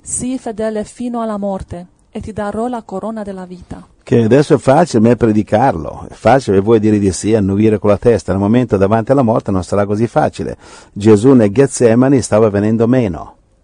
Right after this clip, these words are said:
Speaker 2: Gesù stava venendo meno. Gesù ha chiesto: "Allontana questo calice."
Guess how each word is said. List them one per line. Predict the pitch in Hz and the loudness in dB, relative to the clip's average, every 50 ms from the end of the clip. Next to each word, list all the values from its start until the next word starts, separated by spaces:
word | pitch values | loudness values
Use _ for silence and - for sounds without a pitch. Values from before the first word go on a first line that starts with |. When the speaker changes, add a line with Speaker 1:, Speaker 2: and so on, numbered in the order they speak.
| _ _ _ | _ _ _
Speaker 2:
Gesù | - 87 - 113 117 107 95 90 110 135 160 | -18 -8 -2 0 2 2 2 2 0 0 0
stava | 143 - - 107 107 123 131 113 | -2 -2 -2 -2 0 0 0 0
venendo | 90 95 92 104 117 117 107 107 101 | 0 -2 -2 -2 -2 -2 -2 0 0
meno. | 113 131 131 110 87 80 67 - - _ _ _ _ - - _ _ _ _ _ _ _ _ _ _ _ _ _ _ _ _ _ _ _ _ _ _ | 0 -2 -2 -2 -4 -6 -8 -12 -16 _ _ _ _ -20 -20 _ _ _ _ _ _ _ _ _ _ _ _ _ _ _ _ _ _ _ _ _ _
Gesù | - 104 98 113 113 107 107 135 | -12 -4 0 0 2 2 4 4
ha | 143 127 | 2 2
chiesto: | - - 120 123 127 120 - 117 | 2 2 0 2 2 2 2 2
"Allontana | 107 107 110 107 104 - 120 120 123 131 120 | 2 4 2 0 0 0 0 0 2 0 0
questo | - 120 113 - - 107 | 0 -2 -2 -2 -4 -6
calice." | - - 120 123 123 117 101 - - - - - - | -4 -2 -2 0 0 -2 -4 -6 -8 -10 -12 -14 -16